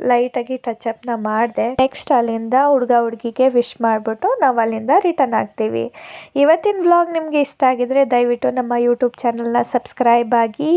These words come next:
ಹಾಗೆ ವಿಡಿಯೋನ ಲೈಕ್ ಮಾಡಿ ಅಂತ ಹೇಳ್ತಾ ನನ್ನ ವಿಡಿಯೋನ ಇಲ್ಲಿಗೆ ಎಂಡ್ ಮಾಡ್ತಾ ಇದ್ದೀನಿ.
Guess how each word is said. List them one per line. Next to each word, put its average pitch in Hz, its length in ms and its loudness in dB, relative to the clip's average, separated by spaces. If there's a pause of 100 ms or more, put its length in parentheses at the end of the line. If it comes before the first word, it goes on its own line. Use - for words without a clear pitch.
ಹಾಗೆ 247 320 0
ವಿಡಿಯೋನ 285 480 2
ಲೈಕ್ 285 300 2
ಮಾಡಿ 277 300 2
ಅಂತ 262 260 -4
ಹೇಳ್ತಾ 254 440 2 (600)
ನನ್ನ 247 320 2
ವಿಡಿಯೋನ 247 460 2
ಇಲ್ಲಿಗೆ 240 400 0
ಎಂಡ್ 226 200 -6
ಮಾಡ್ತಾ 226 320 0
ಇದ್ದೀನಿ. 233 380 -4